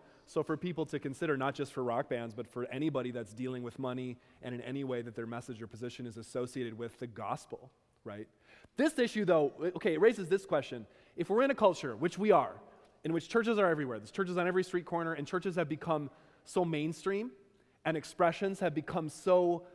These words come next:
I don't know, so much like everything else that you see, how does the church just be different?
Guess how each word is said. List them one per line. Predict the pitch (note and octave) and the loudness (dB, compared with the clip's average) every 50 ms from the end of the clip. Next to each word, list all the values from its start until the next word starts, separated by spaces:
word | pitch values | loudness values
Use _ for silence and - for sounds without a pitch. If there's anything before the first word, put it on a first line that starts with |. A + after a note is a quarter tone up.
| - - - - _ _ _ _ - | -20 -20 -20 -20 _ _ _ _ -4
I | G3+ A#3+ | 0 2
don't | A3+ G#3 | 2 4
know, | F#3+ F3+ | 2 0
so | - - C4 A#3+ | 2 2 4 4
much | A#3 A#3+ A3+ - | 4 2 2 0
like | F3 D#3+ E3+ F#3 F#3+ F3+ - | 0 4 4 4 4 2 2
everything | - E3 E3+ F3+ F3+ - - D#3+ D3+ | -2 2 2 2 0 2 -2 -4 2
else | D3 D3+ E3 D#3 - | 4 2 2 2 2
that | - C#3+ C#3 - | 0 0 0 0
you | C#3 C3 | -6 -10
see, | - - - G3+ G#3 F3 C#3 A#2+ - - _ - | -10 -8 -6 -6 -4 -4 -4 -6 -8 -12 _ -20
how | - - F#3+ | -2 2 2
does | G#3 A#3 B3 G3 | 2 2 0 -2
the | F3 F3+ | -4 -4
church | E3+ - - - F#3 F#3 F#3 - - - | -4 -6 -6 -2 -2 -2 -2 -4 -4 -2
just | - F3 E3+ - - - | 0 0 0 -2 -10 -10
be | - E3 F3 D#3+ | -8 -6 -6 -6
different? | B2 G#2 C3+ D#3 F#3 - - A2+ F#2 - - | -8 -2 -2 -2 -2 -2 -6 -12 -12 -14 -20